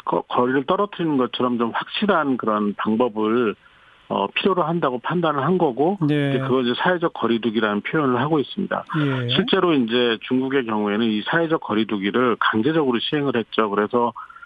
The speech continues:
Speaker 1: 그 큰 확산세를 막았는데요.
Speaker 2: 네.
Speaker 1: 우리는 그렇게 강제성을 갖고 할 수는 없고,
Speaker 2: 예.
Speaker 1: 어, 여러 가지 형태로 자발성을 가지고 참여를 좀 요청을 드리고 있습니다.
Speaker 2: 네. 그, 즉,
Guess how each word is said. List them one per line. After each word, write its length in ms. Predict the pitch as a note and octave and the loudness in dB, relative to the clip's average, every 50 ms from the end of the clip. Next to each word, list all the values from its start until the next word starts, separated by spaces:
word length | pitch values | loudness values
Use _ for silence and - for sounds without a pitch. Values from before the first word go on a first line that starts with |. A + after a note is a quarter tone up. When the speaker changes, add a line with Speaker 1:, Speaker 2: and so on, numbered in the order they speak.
| - _ - | -14 _ -4
Speaker 1:
그 180 | - A2+ G#2 - | -2 -2 -2 0
큰 220 | - - - G#3 | 0 0 2 2
확산세를 640 | F#3+ F3+ F#3+ - - F#3 E3 D3+ C3 B2+ A2+ A#2+ A#2 | 2 2 2 0 0 -2 0 0 0 0 0 0 2
막았는데요. 720 | G2 G#2 G2+ F#2+ A#2 A#2 G#2+ G2+ F#3 F2 F#2+ G#2 A#2+ - - | 2 2 2 2 2 0 0 -2 -2 0 0 0 2 2 2
Speaker 2:
네. 60 | D3+ D3 D#3 | 2 2 2
Speaker 1:
우리는 260 | D#3 D3+ D3 C3+ B2+ | 2 2 2 0 0
그렇게 440 | A#2 A#2+ A#2 - - - B2+ B2+ A#2+ A2+ - - - - - - | 0 -2 -4 -2 -2 -2 0 0 -2 -4 -8 -16 -18 -16 -14 -10
강제성을 540 | - - A2+ A2+ B2 D#3 D3+ - F3 D#3+ D3+ | -6 -2 0 0 0 0 0 0 0 0 0
갖고 280 | C#3 C3 - - C3+ B2 | 0 0 0 0 0 0
할 140 | A#2+ A#2+ A2 | 0 0 -2
수는 180 | - - C#3+ B2+ | -2 -2 -2 -2
없고, 540 | G2 - _ - G#2+ G#2+ A2 A2+ A2+ G2+ G2 D3 | -2 -4 _ -2 0 2 2 2 2 2 2 0
Speaker 2:
예. 360 | C#3+ C#3 C3+ B2+ B2+ B2 B2 A#2+ | 0 0 -2 -2 -4 -4 -2 0
Speaker 1:
어, 100 | A2 G#2 | 2 2
여러 240 | A2 A#2 B2 C3+ C3+ | 2 2 2 0 0
가지 220 | C3 C3 A#2 B2 | -2 -4 -4 -4
형태로 340 | C3+ C3 B2+ A#2+ - A#2 B2 | -6 -6 -6 -6 -6 -6 -6
자발성을 720 | - - - G#2+ G#2+ B2+ B2+ A#2+ - - C3 A#2+ A#2+ A#2+ | -4 -6 -4 -2 -2 -2 -2 -2 -2 -2 -2 0 0 0
가지고 600 | G#2+ G#2 G2+ F#2 G2+ G2 G2 G#2 G#2 A2 A#2 A2+ G#2 | 0 -2 -4 -4 -4 -2 0 0 2 2 2 0 -2
참여를 540 | - - - D#3+ D#3 D3 C#3+ C3+ C3 A#2+ G#2+ | -2 -2 -2 0 0 0 0 0 -2 -2 0
좀 280 | A#2+ A2+ A2 G#2 G2+ G2+ | 0 0 2 2 2 0
요청을 360 | G2+ F#2+ - - A2+ A2 G#2 | 0 0 0 0 0 0 -2
드리고 240 | - - G2+ G2 G#2+ | -4 -4 -4 -2 -2
있습니다. 460 | G2 - - - - - - F#2+ - - | -4 -4 -10 -12 -10 -8 -8 -6 -4 -4
Speaker 2:
네. 640 | D3+ C#3 C#3 C3+ C3 B2+ B2 B2 B2 A#2+ A#2+ A#2 A2 - - - - - - - - - - - - - | -4 -2 -2 -2 -2 -4 -4 -4 -4 -4 -6 -8 -10 -14 -18 -20 -18 -16 -16 -18 -16 -16 -18 -16 -4 -2
그, 140 | A#3+ G#3 D#3 - | -2 -2 -2 -2
즉, 220 | - - A3 F#3+ | -2 -2 -2 -2